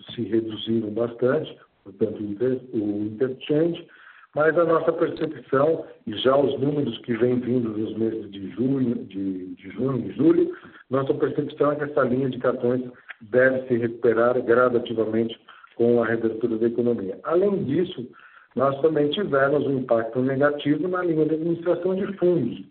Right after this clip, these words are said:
por conta de redução da taxa de administração dos fundos de renda fixa,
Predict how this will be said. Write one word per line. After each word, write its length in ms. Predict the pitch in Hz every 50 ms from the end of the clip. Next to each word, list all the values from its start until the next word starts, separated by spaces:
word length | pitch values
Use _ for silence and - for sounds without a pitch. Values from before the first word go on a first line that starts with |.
| _ _ - - _ _ _
por 140 | 143 143
conta 360 | 135 - 131 127 127 120 123 110
de 120 | - 110
redução 420 | 113 120 117 - - 117 113 110 110
da 60 | 107
taxa 340 | 104 - 110 104 104 104 107
de 100 | 104 104
administração 480 | 104 104 101 101 - 104 101 - 113 110
dos 180 | 117 139 143 135
fundos 340 | 143 139 139 139 139 139 139
de 100 | 156 147
renda 260 | 143 151 151 160 156
fixa, 500 | 156 160 175 180 175 - - - 208 214